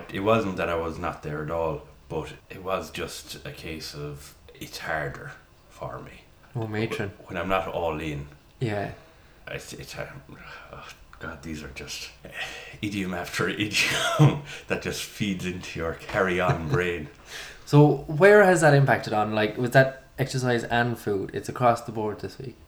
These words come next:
Speaker 1: Like, the food, none of it was awful, but it just wasn't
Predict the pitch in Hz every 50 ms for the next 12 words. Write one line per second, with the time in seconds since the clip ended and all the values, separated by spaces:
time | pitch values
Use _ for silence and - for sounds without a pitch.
0 | - - - 139 160 160 147 151 - - 139 135 - - - - 180 185 190 185
1 | 170 - - - - - - - - - - - - - _ - - - - -
2 | - - 151 185 208 214 202 170 180 151 - - 127 117 110 107 101 95 - -
3 | - - - - - - - - - - - - - - - - - - 107 110
4 | 104 - - 123 117 107 - - 107 104 101 95 92 87 78 71 -